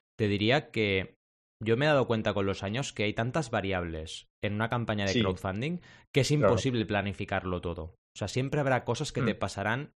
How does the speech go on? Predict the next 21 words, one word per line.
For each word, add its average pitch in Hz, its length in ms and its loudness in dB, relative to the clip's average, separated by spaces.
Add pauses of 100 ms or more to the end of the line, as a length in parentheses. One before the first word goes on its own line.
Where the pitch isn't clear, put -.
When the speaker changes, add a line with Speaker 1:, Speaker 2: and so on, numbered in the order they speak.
(120)
Speaker 1:
que 101 80 -2
no 95 160 -2
te 131 80 -2
esperabas 127 580 -4 (280)
e 123 80 0
incluso 120 480 2
cosas 165 280 -2
que, - 80 -10
como 113 200 0
bien 139 160 -2
dices, 151 340 -4 (340)
tú 143 120 0
ya 160 120 4
sabías 135 680 -2
que 107 80 -2
debías 98 240 0
hacer 127 220 -2
de 113 80 -4
una 110 140 -2
cierta 120 340 -2
forma 143 480 -2